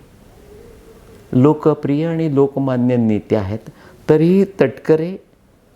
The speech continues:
येत्या लोकसभेत निवडून येतील किंवा नाही, त्यावर मी आणखी एकदा याच सुनील तटकरे यांच्याविषयी अगदी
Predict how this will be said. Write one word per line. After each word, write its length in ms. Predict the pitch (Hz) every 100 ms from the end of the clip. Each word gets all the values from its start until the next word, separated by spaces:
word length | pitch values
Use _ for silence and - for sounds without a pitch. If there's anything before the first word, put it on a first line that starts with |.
| _ _ _ -
येत्या 440 | 117 117 123 139 156
लोकसभेत 680 | 123 123 - 120 117 143 147
निवडून 600 | - 117 131 147 180 170
येतील 300 | 143 - 143 131
किंवा 280 | 135 127 113
नाही, 440 | 104 98 104 139 143 _ _ _ _ _ _ _ _
त्यावर 340 | 123 120 131 143
मी 260 | 135 135 160 - _ _ -
आणखी 480 | 120 127 127 170 165 -
एकदा 400 | 117 101 104 135 - _ _ _ _ -
याच 480 | 107 113 131 143 -
सुनील 560 | 135 - 113 120 113
तटकरे 440 | 110 - - 113 120
यांच्याविषयी 960 | 113 101 101 104 - 110 107 101 - 139 - - - - - - -
अगदी 300 | 110 104 107